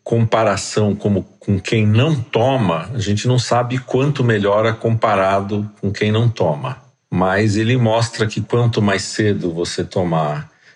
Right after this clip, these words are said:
e quanto mais anticorpo tiver, melhor o resultado. Então é gozado, porque você tá numa situação estranha. Vamos pegar um caso aqui. O cara tomou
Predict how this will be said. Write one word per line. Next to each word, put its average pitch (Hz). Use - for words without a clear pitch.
e -
quanto 113
mais 104
anticorpo 98
tiver, 113
melhor 107
o 90
resultado. 98
Então 143
é 175
gozado, 156
porque -
você 120
tá 131
numa 143
situação 131
estranha. 107
Vamos 117
pegar 117
um 107
caso 92
aqui. 113
O -
cara 127
tomou 107